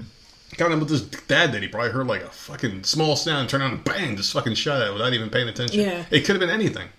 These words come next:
Speaker 2: <clears throat> I just, I can't even imagine. Like, that's such a horrible, horrible situation. Horrible, man. Now, now their kid is dead and, like, they, uh, that's just horrible.
Speaker 1: Now their kid is dead and their dad sh-, should probably go next.
Speaker 2: Ugh.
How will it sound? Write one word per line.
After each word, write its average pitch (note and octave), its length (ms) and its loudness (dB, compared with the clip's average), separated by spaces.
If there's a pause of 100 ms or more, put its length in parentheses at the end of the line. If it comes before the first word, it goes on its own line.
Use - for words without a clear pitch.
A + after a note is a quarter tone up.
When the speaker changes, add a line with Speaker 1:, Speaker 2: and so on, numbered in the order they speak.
(120)
Speaker 2:
<clears throat> G#3+ 320 4
I A#3 100 6
just, A#3+ 180 -2
I G#3 100 6
can't G#3+ 260 2
even F3+ 100 -2
imagine. D3+ 360 -6
Like, E3+ 160 -4
that's G#3 160 0
such G3 180 -6
a F3 40 -2
horrible, D#3+ 420 -2
horrible D#3+ 380 -4
situation. D3 600 -6
Horrible, E3 560 2
man. C#3+ 380 -10
Now, F3+ 240 0
now F#3 320 -2
their F3 300 0
kid A3+ 320 2
is G3+ 160 -2
dead F#3+ 300 2
and, E3 180 -2
like, D#3+ 240 -8
they, F#3 360 0
uh, G#3 180 -4 (100)
that's A3 280 4
just - 160 -6
horrible. D#3 260 -2
Speaker 1:
Now - 60 -
their - 160 -10
kid D3+ 160 2
is B2 160 2
dead C#3+ 300 0
and F#2 120 -10
their F2 80 -14 (300)
dad G#2 180 -10
sh-, - 200 -16
should - 220 -6
probably C#3+ 280 2
go A#2 100 2
next. C3+ 420 -2 (400)
Speaker 2:
Ugh. F#3 160 -10